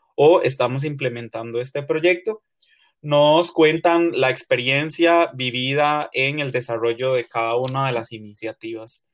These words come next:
En estos webinars participaron no solo personas de Costa Rica o funcionarios municipales de Costa Rica, sino que se hizo abierto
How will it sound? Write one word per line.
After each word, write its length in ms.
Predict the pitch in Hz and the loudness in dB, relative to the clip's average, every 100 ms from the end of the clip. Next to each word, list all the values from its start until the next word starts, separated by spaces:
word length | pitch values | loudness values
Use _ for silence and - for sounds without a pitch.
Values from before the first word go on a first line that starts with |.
| _ _ _ - | _ _ _ -8
En 180 | 123 | -4
estos 300 | 127 131 147 | -4 -2 0
webinars 480 | 139 147 156 156 156 | 4 4 4 0 -4
participaron 800 | - 127 131 117 117 113 117 131 | -2 -2 -4 -12 -6 -2 -2 -2
no 100 | 135 | -4
solo 640 | 135 139 135 147 135 113 - _ _ _ _ _ _ | 0 0 2 4 4 4 0 _ _ _ _ _ _
personas 500 | - 131 131 123 139 | -2 0 0 -2 -2
de 120 | 139 147 | -4 -4
Costa 300 | 139 135 143 | -8 -4 -2
Rica 400 | 143 180 180 151 | 0 0 2 0
o 80 | |
funcionarios 580 | 127 120 117 113 113 117 | 0 -8 -10 -8 -6 -6
municipales 540 | 135 135 135 - 120 120 | -6 -8 -10 -8 -6 -4
de 120 | 131 | -6
Costa 260 | 139 135 | -8 -8
Rica, 320 | 120 165 - 165 | -4 -4 -4 -6
sino 280 | 123 113 | -6 -12
que 120 | - 131 | -10 -6
se 140 | 127 | -4
hizo 240 | 123 117 | -4 -2
abierto 600 | 131 131 139 139 - 185 | 0 2 2 0 -6 -14